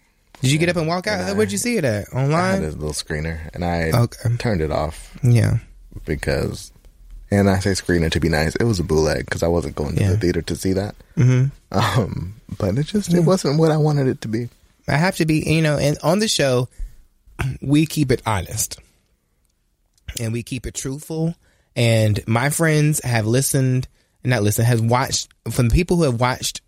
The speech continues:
Speaker 1: A Wrinkle in Time, it has been very negative reviews.
Speaker 2: Mm.
Speaker 1: And so much so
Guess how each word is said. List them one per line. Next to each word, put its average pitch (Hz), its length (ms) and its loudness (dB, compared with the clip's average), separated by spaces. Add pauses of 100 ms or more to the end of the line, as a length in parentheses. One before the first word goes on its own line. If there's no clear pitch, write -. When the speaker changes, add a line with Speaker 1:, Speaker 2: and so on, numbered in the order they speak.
(160)
Speaker 1:
A 120 80 4
Wrinkle 117 320 2
in 107 80 4
Time, 101 160 0 (880)
it 117 140 2
has 123 180 2
been 113 220 4
very 113 280 4
negative 101 640 2
reviews. 101 540 0
Speaker 2:
Mm. 82 260 -2 (500)
Speaker 1:
And 110 420 0
so 147 220 2
much 135 200 -2
so 95 460 0